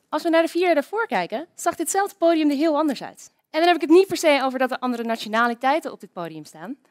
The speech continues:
Maar ik heb het al over dat er zoveel verschillende lichamen op het podium staan. We zien schaatsers met heel veel spiermassa's en ook schaatsers met nog veel minder spiermassa.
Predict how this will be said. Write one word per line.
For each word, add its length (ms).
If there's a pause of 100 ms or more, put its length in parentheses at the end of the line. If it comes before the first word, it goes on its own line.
(360)
Maar 200
ik 60
heb 100
het 100
al 140
over 140
dat 120
er 60
zoveel 240
verschillende 420
lichamen 560
op 80
het 100
podium 340
staan. 280 (260)
We 100
zien 160
schaatsers 400
met 120
heel 160
veel 200
spiermassa's 680
en 140
ook 100
schaatsers 360
met 120
nog 120
veel 140
minder 260
spiermassa. 440